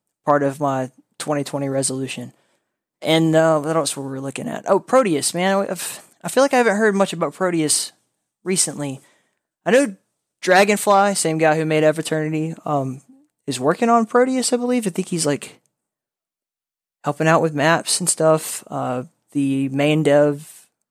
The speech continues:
one of the main devs was on Quakecast quite a, quite a while ago, like,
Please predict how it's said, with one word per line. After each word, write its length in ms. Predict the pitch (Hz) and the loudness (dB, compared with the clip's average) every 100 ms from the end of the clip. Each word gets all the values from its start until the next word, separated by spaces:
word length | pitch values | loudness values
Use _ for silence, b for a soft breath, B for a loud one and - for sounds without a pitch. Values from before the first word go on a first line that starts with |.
| _ | _
one 200 | 143 151 | -2 0
of 80 | 151 | 2
the 100 | 143 | 0
main 200 | 143 143 | 0 2
devs 300 | 143 139 - | 2 2 -2
was 180 | 139 127 | -4 -4
on 540 | 127 135 135 131 127 - _ _ _ - | -2 0 0 -4 -8 -16 _ _ _ -2
Quakecast 420 | 170 165 135 - | 0 2 0 0
quite 160 | 135 | -2
a, 80 | - - - _ | -2 -6 -18 _
quite 220 | - 190 | -2 2
a 40 | 208 | 2
while 240 | 190 190 | 2 2
ago, 220 | 135 110 95 | 0 -2 -10
like, 160 | - | -18